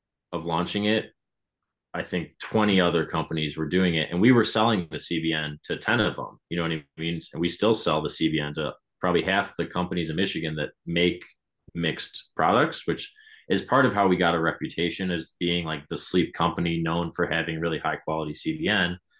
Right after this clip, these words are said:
'cause we were selling it to big companies like Cresco, Canalicious, you know, different big, big brands in, in Michigan and nationally, um, were using our C B N for their sleep products. But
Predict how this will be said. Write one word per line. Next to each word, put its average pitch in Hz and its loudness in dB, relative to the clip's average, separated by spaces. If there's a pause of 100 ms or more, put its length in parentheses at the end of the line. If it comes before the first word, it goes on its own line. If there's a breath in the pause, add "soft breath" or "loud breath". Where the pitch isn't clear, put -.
(240 soft breath)
'cause 82 -4
we 90 4
were 87 4
selling 92 2
it 85 -6
to 78 -6
big 78 -2
companies 76 -6
like 67 -8
Cresco, 78 0 (800)
Canalicious, 80 -2 (100)
you 82 -8
know, 80 0
different 87 0
big, 87 2 (140)
big 82 2
brands 85 0
in, 82 -4
in 80 -2
Michigan 82 -2
and 80 -2
nationally, 78 -4
um, 76 -4
were 80 -2
using 80 2
our 80 2
C 80 -4
B 76 -2
N 73 -2
for 71 -6
their 76 -2
sleep 71 -4
products. 65 -8
But 73 0